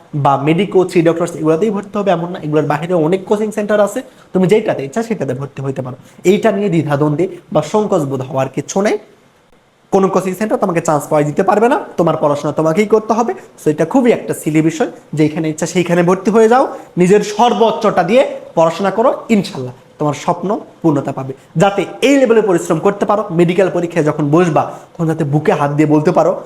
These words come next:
"আমার পক্ষে যতটা পরিশ্রম করা সম্ভব, ঠিক ততটাই করছি, এর চেয়ে এক বিন্দু পরিশ্রম করা আমার পক্ষে সম্ভব না।" এটা তুমি যদি বলতে পারো, তাহলে তোমার লাইফে কখনো আফসোস করতে হবে না। আর যদি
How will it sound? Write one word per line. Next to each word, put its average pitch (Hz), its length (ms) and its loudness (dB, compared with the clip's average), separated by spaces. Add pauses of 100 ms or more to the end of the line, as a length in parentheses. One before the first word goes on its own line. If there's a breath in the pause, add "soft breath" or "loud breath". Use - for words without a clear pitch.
(280 loud breath)
"আমার 214 320 2 (120)
পক্ষে - 380 -2 (320 loud breath)
যতটা 208 320 2
পরিশ্রম 185 460 0
করা 156 180 0
সম্ভব, 175 360 -2 (160)
ঠিক 254 300 2
ততটাই 208 340 2
করছি, 156 340 -10 (440)
এর 269 220 2
চেয়ে 214 120 2
এক 180 300 0
বিন্দু 196 540 2 (220 loud breath)
পরিশ্রম 160 320 0
করা 151 180 -2
আমার 180 280 -4
পক্ষে 151 220 -10
সম্ভব 139 380 -6 (100)
না।" 190 240 -8 (300 soft breath)
এটা 233 180 2
তুমি 170 200 2
যদি 143 160 0
বলতে 185 320 4
পারো, 247 220 0 (220)
তাহলে 160 120 -2
তোমার 160 160 2
লাইফে 151 280 0
কখনো 151 260 -4
আফসোস 131 280 -8
করতে 139 280 -12
হবে 135 200 -8
না। 139 60 -12 (440 soft breath)
আর 160 100 0
যদি 160 340 2